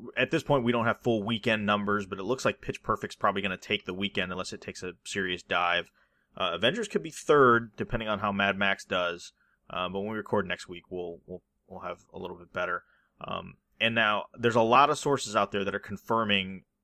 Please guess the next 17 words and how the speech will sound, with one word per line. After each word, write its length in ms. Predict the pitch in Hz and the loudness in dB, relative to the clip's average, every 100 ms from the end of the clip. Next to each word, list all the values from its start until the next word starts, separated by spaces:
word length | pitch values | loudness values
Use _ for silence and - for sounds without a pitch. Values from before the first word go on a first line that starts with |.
| - | 0
not 200 | 113 113 | 2 2
to 60 | |
get 200 | 101 104 | 0 -6
too 140 | - 104 | -6 -6
far 240 | 107 95 | -2 0
into 160 | 92 - | -2 -6
Spider-Man 440 | - 95 90 90 | -4 -4 -4 -10
talk, 300 | - 92 87 - | -6 -8 -8 -6
but, 180 | 90 85 _ _ _ _ _ _ _ _ _ _ - - _ _ - | -6 -6 _ _ _ _ _ _ _ _ _ _ -18 -18 _ _ -4
uh, 220 | 95 90 | 0 2
that 220 | 92 107 | 2 4
Asa 180 | 117 - | 2 2
Butterfield 800 | 92 113 120 - 98 98 92 90 - | 4 6 6 2 0 0 -2 -6 -8
is 240 | 95 92 - | -6 -6 -8
confirmed 680 | 98 - 107 104 95 90 | -12 -4 -2 0 -2 -6
for, 580 | - - 95 95 90 87 _ _ _ _ _ - | -12 -4 -2 0 -2 -6 _ _ _ _ _ -16
uh, 200 | - | -14